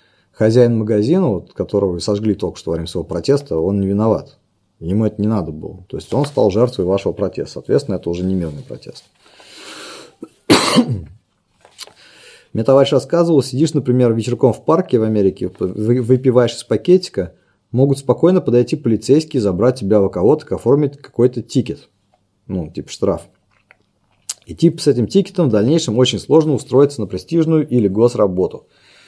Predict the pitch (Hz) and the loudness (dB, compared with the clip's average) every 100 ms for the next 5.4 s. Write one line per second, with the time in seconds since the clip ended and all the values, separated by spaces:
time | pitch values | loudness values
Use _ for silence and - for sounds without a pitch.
0 | - - - - 143 - 104 139 131 117 | -20 -20 -12 0 2 2 2 4 2 2
1 | 101 101 98 110 - 131 101 - 107 92 | 0 0 -2 -4 -2 -2 -2 0 0 0
2 | 92 - 170 139 98 120 - 85 71 113 | -2 0 2 4 2 2 0 -4 -2 0
3 | 117 92 82 90 170 175 170 131 92 139 | 0 -4 -8 -6 -4 -2 0 0 2 2
4 | 143 98 92 110 120 92 87 95 92 - | 2 0 -2 -2 -2 -2 -2 -2 -4 -6
5 | 92 82 71 64 | -6 -4 -6 -8